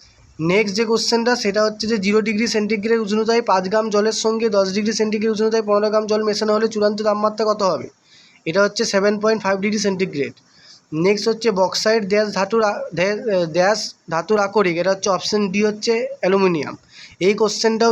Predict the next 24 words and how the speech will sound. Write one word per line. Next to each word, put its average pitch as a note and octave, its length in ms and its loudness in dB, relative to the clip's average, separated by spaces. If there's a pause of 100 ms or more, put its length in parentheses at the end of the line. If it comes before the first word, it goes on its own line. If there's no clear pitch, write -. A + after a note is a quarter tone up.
দু G#3 100 0
হাজার G#3+ 240 0
চব্বিশ G3+ 360 0
সালে A3 180 2 (160)
জেনফাস G3 400 0
ইউজির A3 300 -2
পেপার G#3 240 0 (120)
টু A3 80 -2 (120)
বিএইচএ G#3 420 0
পরীক্ষায় G#3 380 -2
এসেছে। G#3 240 0 (680)
এই G#3+ 80 2 (100)
দুটো G3+ 240 0
কোশ্চেন G#3+ 380 0
অর্থাৎ G#3+ 220 0 (100)
তিপ্পান্ন A3 500 -2
আর A3+ 140 -2
পঞ্চান্ন, G#3 460 2
এই E3+ 100 -8
দুটো F3+ 240 0
কোশ্চেন A3 340 0 (100)
আমাদের G3+ 320 4 (720)
মানে G3 180 0 (300)
এই A3 80 2